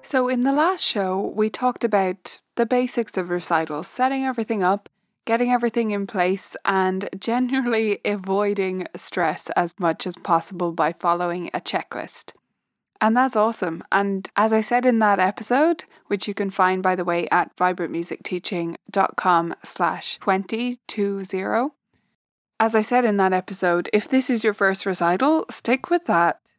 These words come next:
Do the basics, get confident with it. And then you might like to consider some of these things down the track, but keep it simple, get fancy later. Now, if you are ready to get a bit fancy, then this is the episode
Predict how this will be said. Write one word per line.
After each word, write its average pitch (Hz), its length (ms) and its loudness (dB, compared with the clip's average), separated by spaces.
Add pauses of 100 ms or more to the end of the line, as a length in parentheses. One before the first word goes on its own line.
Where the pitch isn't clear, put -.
(120)
Do 240 220 2
the 269 100 2
basics, 202 640 0
get 208 300 -2
confident 240 560 -2
with 156 180 -6
it. - 320 -8 (760)
And 233 220 4
then 320 160 4
you 302 140 4
might 247 260 2
like 208 240 2
to 208 80 -4
consider 190 480 0
some 185 260 0
of 180 120 -4
these 180 260 0
things 170 420 -4 (200)
down 180 240 -2
the 175 100 -4
track, 156 320 -2 (320)
but 240 240 0 (180)
keep - 220 -2
it 285 100 -2
simple, 202 460 0
get 185 260 0
fancy 196 440 0
later. 160 360 -2 (840)
Now, 233 220 2
if 233 100 -8
you 240 140 2
are 302 200 2
ready 208 280 0
to 190 100 -4
get 180 160 0
a 175 60 -4
bit 175 180 0
fancy, 202 600 0 (580)
then 214 240 2
this 208 180 2
is 202 140 -2
the 190 180 2
episode 175 440 0